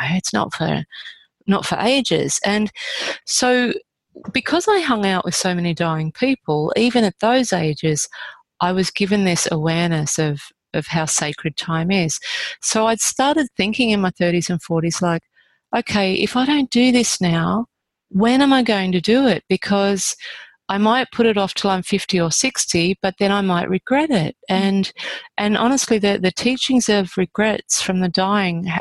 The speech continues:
Speaker 1: have shaped my life in so many ways.
Speaker 2: Mm.
Speaker 1: So I think that for anyone to connect with their heart is to realize is to face the fact that they're going to die,
Speaker 2: Mm.
Speaker 1: um, because we are, and, you know, regardless of what our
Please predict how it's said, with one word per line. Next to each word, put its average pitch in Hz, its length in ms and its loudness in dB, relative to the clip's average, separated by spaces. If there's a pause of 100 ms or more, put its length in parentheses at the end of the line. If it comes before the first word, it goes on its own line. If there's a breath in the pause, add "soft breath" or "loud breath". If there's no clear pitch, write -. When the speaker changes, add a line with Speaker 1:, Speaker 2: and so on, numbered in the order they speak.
(140)
Speaker 1:
have 175 180 -2
shaped 226 300 -2
my 202 120 2
life 185 260 0
in 180 80 -2
so 214 260 0
many 208 220 2
ways. 190 480 0 (140)
Speaker 2:
Mm. 202 420 0
Speaker 1:
So 269 220 0
I 262 100 2
think 330 340 -2
that 254 300 0
for - 160 0
anyone 220 840 2 (520 loud breath)
to - 160 0
connect 208 440 0
with 202 140 -2
their 185 100 2
heart 185 560 0
is 202 220 0
to 220 180 2
realize 220 880 2 (400 loud breath)
is 233 120 4
to 254 140 0
face 277 360 -2
the 277 80 2
fact - 280 -4
that 202 120 -2
they're 190 120 0
going 185 240 0
to 175 80 0
die, 156 500 -4 (340 loud breath)
Speaker 2:
Mm. 226 200 2
Speaker 1:
um, 185 560 2
because 208 360 0
we 214 120 4
are, 220 640 0
and, 190 560 2 (100)
you 196 160 0
know, 175 280 -2
regardless 220 560 2
of 180 100 -6
what 185 140 0
our 175 160 0